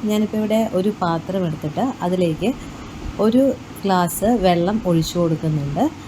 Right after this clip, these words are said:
അതിനുശേഷം ആവശ്യത്തിന് ഓട്സ്, ഞാനിപ്പോൾ ഇവിടെ ഒരു അര കപ്പ് ഓട്സാണ് ഇതിലേക്ക്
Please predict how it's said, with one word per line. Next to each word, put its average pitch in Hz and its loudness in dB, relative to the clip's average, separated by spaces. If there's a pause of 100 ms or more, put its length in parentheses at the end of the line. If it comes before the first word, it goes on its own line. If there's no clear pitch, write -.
(260)
അതിനുശേഷം 208 2 (220)
ആവശ്യത്തിന് 208 2 (220)
ഓട്സ്, 156 0 (220)
ഞാനിപ്പോൾ 226 2
ഇവിടെ 214 4 (180)
ഒരു 190 2 (480)
അര 202 2 (120)
കപ്പ് 226 2 (220)
ഓട്സാണ് 170 2 (180)
ഇതിലേക്ക് 160 2